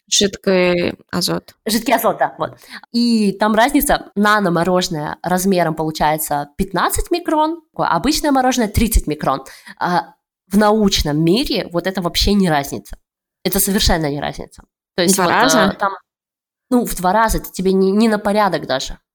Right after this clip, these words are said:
Speaker 1: Ну да.
Speaker 2: И тем
Speaker 1: Как
Speaker 2: более там же это среднее значение, да, то есть какие-то обычные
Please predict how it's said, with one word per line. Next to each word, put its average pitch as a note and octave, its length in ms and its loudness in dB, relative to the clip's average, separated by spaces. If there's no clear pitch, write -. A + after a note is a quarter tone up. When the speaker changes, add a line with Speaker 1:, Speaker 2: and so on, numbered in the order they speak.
Speaker 1:
Ну A3 220 -10
да. F3+ 480 -8
Speaker 2:
И A#3 120 0
тем A#3 140 0
Speaker 1:
Как A#3+ 100 2
Speaker 2:
более A3+ 120 2
там G#3 180 0
же G#3+ 100 -2
это G#3+ 160 -2
среднее B3 520 0
значение, E3+ 460 0
да, F#3 140 0
то F#3+ 100 -2
есть F#3+ 100 0
какие-то G#3+ 400 -4
обычные F3 720 -2